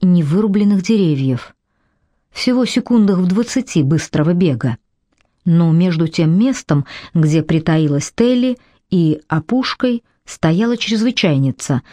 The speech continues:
готовая перехватить любого, кто попытался бы там пробежать. Она оглядывала кратчайший путь от домов до леса,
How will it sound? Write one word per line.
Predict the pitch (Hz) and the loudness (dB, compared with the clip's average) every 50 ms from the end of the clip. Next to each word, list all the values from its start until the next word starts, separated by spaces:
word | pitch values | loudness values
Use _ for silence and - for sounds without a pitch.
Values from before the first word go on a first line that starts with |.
| - - - _ | -20 -20 -6 _
готовая | 170 165 165 165 - 190 165 180 170 165 | 0 0 0 0 0 0 0 0 0 0
перехватить | - 185 185 180 180 185 180 175 - 202 170 - | 0 0 0 0 0 0 -2 0 0 -2 -2 0
любого, | 170 180 185 180 220 254 254 240 247 240 - - - - | 0 0 2 2 0 0 0 -2 -2 -4 -6 -14 -20 -16
кто | _ - - - 208 208 - | _ -4 -2 -2 -2 -2 -4
попытался | - - 196 - - 165 - - 165 196 220 208 208 - - | -6 -8 -8 -4 -4 -6 -4 -2 -2 -2 -2 -2 -4 -6 -4
бы | 190 175 190 | -4 -4 -4
там | - _ - 143 143 156 151 | -4 _ -2 0 0 -2 -2
пробежать. | - 160 160 151 156 180 175 156 160 139 127 131 - - - - _ _ _ _ _ _ _ _ _ _ _ _ _ _ _ _ _ | -2 -2 -2 0 0 -2 -2 -2 -2 -2 -4 -6 -8 -14 -20 -20 _ _ _ _ _ _ _ _ _ _ _ _ _ _ _ _ _
Она | 220 214 214 220 202 175 165 | 0 2 2 2 2 0 -2
оглядывала | 151 170 180 190 185 165 139 147 139 143 139 139 | 0 0 0 0 0 0 0 -2 -2 0 -2 -2
кратчайший | - - 160 151 151 151 - - 185 160 151 151 - - 170 160 | -2 0 0 0 -2 -2 -4 -4 -2 0 0 -2 -2 -2 -4 -4
путь | - - 254 269 269 - - | -2 -4 -4 -4 -4 -6 -4
от | - 160 151 151 143 | -4 -2 -2 0 0
домов | 156 147 156 180 196 190 180 | 0 0 2 0 0 0 0
до | 175 214 214 | 0 0 0
леса, | 220 196 160 135 127 - - 147 135 | 0 0 0 -2 -4 -4 -4 -6 -6